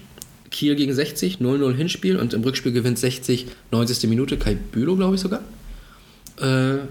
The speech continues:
und hält dadurch die Klasse. Das war in München, das heißt, mit einem eins eins wäre Kiel als Auswärtstorregelungsprofiteur drin, äh, aufgestiegen. Aufgestiegen natürlich. Regensburg gegen sechzig, zweitausendsiebzehn, erinnere ich mich dunkel, dass ich natürlich sehr traurig war aus Sicht von sechzig München.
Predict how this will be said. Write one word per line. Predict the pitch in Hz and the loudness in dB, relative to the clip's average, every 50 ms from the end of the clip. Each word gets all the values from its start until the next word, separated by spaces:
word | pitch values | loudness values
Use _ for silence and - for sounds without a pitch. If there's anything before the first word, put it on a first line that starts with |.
| - - - - - | -14 -18 -20 -14 -4
und | - 131 127 127 123 - - - | 0 2 2 2 0 -2 -6 -8
hält | - 131 135 135 | -2 -2 0 2
dadurch | 143 143 143 143 | 2 0 0 0
die | - 151 | -2 -4
Klasse. | 147 - - 143 147 - 180 185 | -4 0 -2 -2 0 0 -2 0
Das | 180 120 - - - | 0 -2 -4 0 0
war | 123 120 - | 0 0 2
in | - 139 147 151 | 0 2 2 2
München, | 160 170 185 190 - 196 185 | 2 2 2 2 2 0 0
das | 156 - - | 0 0 0
heißt, | 127 117 123 - - - - - - 117 | 0 0 0 0 -4 -10 -12 -10 -4 -2
mit | 113 110 110 | -2 -2 0
einem | 98 110 | 0 0
eins | 117 117 - | 0 0 0
eins | - 117 117 113 - - | 0 -2 0 0 0 0
wäre | 113 110 113 | 0 0 0
Kiel | - - - 127 127 120 | -2 -2 0 0 2 2
als | 104 104 - - | 0 -2 -4 -4
Auswärtstorregelungsprofiteur | 113 120 - - 120 113 113 - - 123 107 104 110 110 110 110 107 104 107 98 - - - - - - - - - - - - - - - 127 117 - 123 113 - - 123 117 113 110 101 - - - - | -4 -6 -2 0 0 0 0 -2 -2 -2 -2 0 0 0 0 2 2 2 0 0 0 -2 -2 -4 -12 -12 -12 -12 -12 -12 -14 -16 -10 2 2 2 4 4 0 0 2 2 2 4 4 2 0 -2 -8 -16 -4
drin, | - 117 104 117 120 123 123 - | -4 0 2 2 2 2 0 0
äh, | - 113 110 | 0 0 0
aufgestiegen. | - 151 151 143 127 - 110 117 160 202 185 - - - - | 2 0 0 0 0 0 0 2 2 0 -2 -4 -10 -8 -6
Aufgestiegen | - 127 - 110 - - - 110 | -6 -2 -2 -4 -4 -2 0 0
natürlich. | 117 110 - 135 135 175 190 185 - - - - - - - - - - - - - - - - - - - - - - - - - - - - | 0 0 0 0 -2 -2 -2 -4 -10 -14 -16 -18 -18 -20 -20 -20 -20 -20 -20 -20 -20 -20 -20 -18 -14 -12 -12 -12 -12 -16 -20 -20 -20 -20 -10 -2
Regensburg | 143 156 190 214 208 208 - - 202 202 202 - | 0 2 2 2 0 -2 -2 0 0 0 0 0
gegen | 190 180 180 | 0 0 2
sechzig, | 175 185 185 - - 185 180 185 | 2 2 0 0 0 -2 -2 0
zweitausendsiebzehn, | - 160 151 160 170 - - 151 | 0 0 0 0 -2 -2 0 0
erinnere | 147 156 147 | 0 2 0
ich | 151 151 | 0 0
mich | 151 151 - | -2 -4 0
dunkel, | - 151 151 147 - 156 | 0 0 0 0 0 0
dass | 147 135 135 | 0 0 0
ich | 135 | 0
natürlich | 135 127 127 - 143 127 | -2 -2 0 0 -2 0
sehr | - 127 - | 0 0 -2
traurig | - - 131 123 135 147 143 143 | -2 -2 -2 0 0 0 0 0
war | 147 139 139 135 135 135 | 0 0 2 2 2 0
aus | 127 123 - - | 0 0 -2 -4
Sicht | 135 127 - | -6 -6 -4
von | - 135 127 | -2 0 2
sechzig | 120 131 131 - - - - 139 | 2 0 -2 -2 -6 -6 -2 0
München. | 131 131 131 131 139 135 139 135 | 0 0 0 0 0 0 0 -2